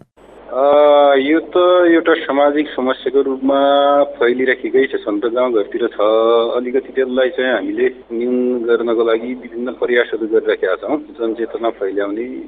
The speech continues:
आदि इत्यादि कामहरू भइरहेका छन्। गाउँघरतिर छ विशेष गरेर यो, प-, भन्नाले हाम्रो यो विकट वडा बस्तीहरूमा जनचेतनाको कमीले त्यो भइरहेका छ। त्यसको लागि अलिकति यो हाम्रो छाउपडी प्रथा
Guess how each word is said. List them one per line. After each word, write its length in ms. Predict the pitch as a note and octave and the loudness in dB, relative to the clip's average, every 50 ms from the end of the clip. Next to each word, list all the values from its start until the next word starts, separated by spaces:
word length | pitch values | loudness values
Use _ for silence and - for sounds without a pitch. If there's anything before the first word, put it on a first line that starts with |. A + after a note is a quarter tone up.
| - A#2+ A#2 | -12 -10 -10
आदि 140 | A2+ A2+ | -10 -10
इत्यादि 380 | A2 G#2+ - - A2 G#2+ A2 G#2+ | -12 -12 -6 -2 -2 -2 -2 -4
कामहरू 400 | - A2+ G#2+ G#2+ G#2 F#2+ F2+ G2+ | -8 -6 -6 -6 -6 -8 -8 -8
भइरहेका 460 | G2 F#2 E2+ F2 F#2+ F2 - - F#2 | -6 -4 -4 -4 -6 -8 -6 -6 -6
छन्। 460 | F2 - - F#2+ F#2+ G2 G2 G2 G2+ G#2 - - _ - | -6 -8 -10 -14 -10 -8 -8 -8 -8 -10 -14 -18 _ -6
गाउँघरतिर 560 | - B2+ C#3 D#3 C#3+ C3+ C3+ C3+ C#3 C#3 D3 | -4 -2 0 2 2 2 0 0 -2 -2 -2
छ 100 | - - C3 C3 | 0 0 -2 -4
विशेष 320 | C3 A#2+ - - B2+ A#2+ | -4 -6 -6 -4 -4 -2
गरेर 320 | - B2+ B2 A2 A2 G#2 G#2+ G#2+ G#2+ A#2+ | -2 0 0 0 2 2 2 2 2 0
यो, 80 | D3 F3 - - | 0 -2 -2 -2
प-, 720 | C#3+ C3 A#2+ A#2 A#2+ A#2+ A#2+ A#2+ A#2+ A#2 A#2 A#2 A2+ A2 A2 | -2 0 2 2 2 2 2 0 0 0 0 0 2 0 0
भन्नाले 400 | G#2 G2 F#2+ G2+ A2 A#2 C3 C3+ B2+ | 0 -2 -4 -4 -4 0 0 2 2
हाम्रो 260 | G#2+ G2 G2+ A2 B2 B2 | 0 0 -2 -4 -4 -2
यो 160 | B2 B2+ B2 A#2+ | -2 -4 -4 -6
विकट 280 | - - - C3 B2+ - - - - - - - _ - | -8 -6 -4 -4 -4 -4 -8 -18 -18 -18 -20 -20 _ -8
वडा 200 | A#2+ A#2+ B2 B2 | -4 -2 0 0
बस्तीहरूमा 680 | A#2+ B2 A#2 - - - A#2+ A2 F#2+ F#2 F#2+ A2 B2 C#3+ D3 C#3+ C#3 C3 B2+ - - - _ - | 2 0 -2 -2 -4 -2 0 0 0 0 -4 -8 -8 -8 -8 -10 -10 -12 -14 -16 -18 -20 _ -8
जनचेतनाको 600 | B2+ B2+ B2+ A#2+ B2+ B2+ B2+ B2+ B2+ B2 A#2+ B2 A#2 | -6 -4 -4 -2 -4 -4 -4 -4 -4 -4 -4 -4 -4
कमीले 340 | A#2 B2 A#2 A#2 A2+ A2+ B2+ | -4 -4 -4 -4 -4 -4 -6
त्यो 160 | - C3+ C3+ B2+ | -4 -2 0 2
भइरहेका 400 | G#2 F2+ F2+ F#2+ - G2 F#2 F#2 | 2 2 0 -2 -4 -4 -4 -4
छ। 100 | F2+ - G2 F#2+ G2 G2+ G2 G2+ - | -4 -6 -4 -4 -2 -2 -2 -2 -4
त्यसको 300 | - B2 A#2+ - - C3 A#2 | -6 -12 -12 -10 -6 -4 -2
लागि 260 | A#2+ A#2+ A#2+ E3+ G#3 A#3 A3 G#3 G3+ F#3 - - - - - - - - - - - - | -2 -2 -4 -4 -6 -6 -6 -8 -8 -10 -10 -12 -12 -14 -16 -18 -18 -20 -20 -20 -12 -8
अलिकति 440 | A#2+ B2 B2+ B2+ C3 B2+ - C#3 C3 B2+ B2+ | -6 -4 -2 0 0 0 -2 -2 -6 -2 0
यो 100 | C3 B2+ B2+ C3 B2+ C3 C3 B2+ A#2+ | 0 2 2 2 0 0 2 2 2
हाम्रो 300 | G#2 G2 G2 G2+ A#2 A#2+ | 2 2 0 0 -2 -2
छाउपडी 500 | A#2 - - A2 A2 G#2+ A2+ A#2+ A#2+ A#2+ | -2 -2 0 0 0 0 0 -2 -4 -4
प्रथा 440 | A#2 - A2+ A2 - - - A2+ | -4 -2 -2 -4 -4 -4 -2 0